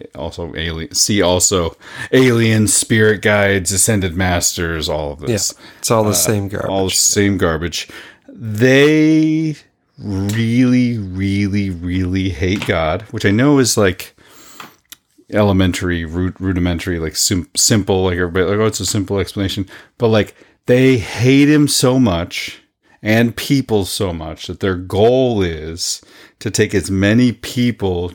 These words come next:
Speaker 1: to hell with them as they possibly can. And they love hurting and deceiving people because it makes God angry. They want to make God more and more angry. And that's why the ante gets upped every time to,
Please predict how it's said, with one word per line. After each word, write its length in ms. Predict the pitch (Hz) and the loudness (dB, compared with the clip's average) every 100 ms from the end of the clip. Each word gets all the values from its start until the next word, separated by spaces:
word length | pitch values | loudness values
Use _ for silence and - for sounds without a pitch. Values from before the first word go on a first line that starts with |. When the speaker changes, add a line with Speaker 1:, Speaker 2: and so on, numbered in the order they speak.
| - | -6
Speaker 1:
to 180 | 101 | -4
hell 380 | 78 104 107 110 | -2 0 2 2
with 220 | 107 104 | 2 -2
them 220 | - 104 95 | 0 0 0
as 160 | 82 | -2
they 120 | 90 | -4
possibly 600 | 85 - 92 104 107 131 120 | -4 -4 -2 -2 -4 -6 -6
can. 540 | - 151 117 92 87 - - - - - | -2 0 2 0 -4 -12 -20 -20 -20 -6
And 200 | 101 85 | -4 0
they 240 | 107 110 | 2 2
love 600 | 104 98 101 110 117 107 | 2 2 2 4 4 0
hurting 920 | - - - - 127 131 131 131 131 131 | -4 -16 -14 -2 2 4 4 4 4 2
and 240 | 113 110 | 0 -2
deceiving 680 | 104 - - 147 139 107 90 | -2 -2 0 0 2 0 0
people 380 | 95 87 87 85 | -4 -4 -4 -4
because 360 | 90 - 95 | -6 -2 0
it 140 | 90 71 | 0 0
makes 400 | 87 90 85 - | 0 -2 -4 -6
God 420 | - 80 82 80 - | -2 0 0 -2 -4
angry. 540 | 85 87 76 60 58 - - | 0 0 0 -4 -8 -12 -2
They 200 | 95 107 | 0 0
want 440 | 90 95 98 101 | 0 2 2 2
to 100 | 113 | 0
make 380 | 95 90 90 - | 0 0 -2 -2
God 320 | 92 85 80 | -2 -2 -4
more 320 | 82 82 87 | -4 -4 -2
and 80 | 82 | -4
more 240 | 80 80 | -4 -6
angry. 360 | 78 78 69 - | -4 -6 -8 -12
And 440 | - - - - 110 | -14 -20 -20 -10 -4
that's 140 | 110 | 0
why 100 | 120 113 | 2 2
the 200 | 120 110 | 2 2
ante 380 | 120 113 104 95 | 2 0 -2 -2
gets 320 | 87 117 - - | 0 -2 -2 0
upped 500 | 127 110 - - - | 0 0 -4 -12 -8
every 240 | 95 85 90 | -6 -4 -4
time 420 | - 87 85 82 | -4 -6 -6 -8
to, 300 | - 85 80 | -4 -4 -4